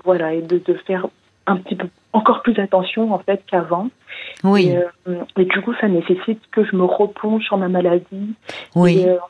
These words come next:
Speaker 1: fait, que je, je, vraiment que je, je, je l'apprivoise véritablement. Chose qui n'était pas le cas auparavant.
Speaker 2: Oui, et oui,
Speaker 1: Euh,
Speaker 2: je comprends. Et vous êtes
Speaker 1: voilà.
Speaker 2: dans une, euh, comment dire, dans un autre rapport, puisqu'à un moment,
Speaker 1: Voilà.
Speaker 2: c'est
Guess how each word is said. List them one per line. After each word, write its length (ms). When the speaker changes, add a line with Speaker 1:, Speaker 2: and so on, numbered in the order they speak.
Speaker 1:
fait, 180
que 120
je, 140
je, 360
vraiment 360
que 140
je, 600
je, 320
je 80
l'apprivoise 640
véritablement. 540
Chose 200
qui 80
n'était 240
pas 160
le 160
cas 280
auparavant. 560
Speaker 2:
Oui, 220
et 180
oui, 180
Speaker 1:
Euh, 40
Speaker 2:
je 120
comprends. 560
Et 80
vous 180
êtes 60
Speaker 1:
voilà. 160
Speaker 2:
dans 60
une, 320
euh, 400
comment 260
dire, 300
dans 300
un 160
autre 260
rapport, 600
puisqu'à 360
un 60
moment, 300
Speaker 1:
Voilà. 140
Speaker 2:
c'est 240